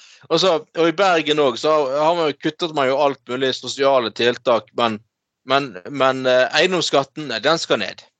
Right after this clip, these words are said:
Den skal ned. Ja da. Så det,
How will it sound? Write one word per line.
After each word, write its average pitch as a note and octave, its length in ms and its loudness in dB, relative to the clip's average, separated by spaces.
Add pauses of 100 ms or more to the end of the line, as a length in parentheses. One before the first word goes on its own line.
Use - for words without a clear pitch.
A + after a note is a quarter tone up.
(180)
Den F3 220 2
skal G3 300 -2
ned. D#3 320 0 (1160)
Ja A2 120 -2
da. G#2 140 -4 (360)
Så B2 60 -8
det, D3+ 140 2